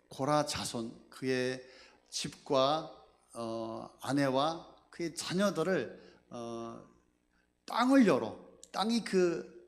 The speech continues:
온 가족을 삼켜버리게 되었습니다. 그리고 이 이백오십 명의 이 무리들도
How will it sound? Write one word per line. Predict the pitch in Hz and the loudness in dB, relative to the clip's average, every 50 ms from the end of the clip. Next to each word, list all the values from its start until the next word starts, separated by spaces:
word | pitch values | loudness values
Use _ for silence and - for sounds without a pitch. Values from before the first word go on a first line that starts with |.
| _ _ - | _ _ 2
온 | 175 202 214 214 - | 4 4 4 4 2
가족을 | - 139 135 - 147 139 143 135 127 - - | 0 -2 -2 -2 -2 0 0 -2 -4 -6 -10
삼켜버리게 | - - - - 220 220 - - - 160 135 139 131 120 113 110 127 139 156 151 - - - _ | -14 -10 -6 -4 -4 -4 -2 -4 -6 -6 -4 -4 -6 -6 -6 -6 -6 -8 -8 -10 -14 -20 -20 _
되었습니다. | - - 104 101 98 - - - - - _ _ _ | -12 -10 -10 -8 -8 -10 -12 -14 -16 -20 _ _ _
그리고 | - - 165 165 165 | -8 -6 -2 0 2
이 | 165 160 160 160 151 151 | 2 2 0 -2 -2 0
이백오십 | 160 156 170 156 147 151 147 - 151 147 | 4 6 6 6 6 4 2 2 2 0
명의 | 143 135 135 135 139 135 139 139 | 2 2 2 0 -2 -2 -4 -4
이 | - 131 139 135 | -4 -4 -4 -6
무리들도 | 120 117 135 143 143 139 139 131 131 131 127 131 - 196 208 196 196 - - - - | -6 -4 -4 -4 -2 0 2 2 2 0 -2 -2 0 0 0 0 -2 -6 -16 -20 -20